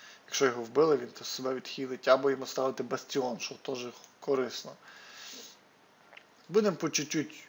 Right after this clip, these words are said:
збільшувати йому вже просвіт. <coughs> Вибачаюсь, не просвіт, а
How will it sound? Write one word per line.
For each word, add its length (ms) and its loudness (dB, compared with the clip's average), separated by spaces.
збільшувати 720 -2
йому 420 -8
вже 400 -8
просвіт. 680 -8
<coughs> 360 10
Вибачаюсь, 520 -2
не 80 -10
просвіт, 540 -6
а 240 -2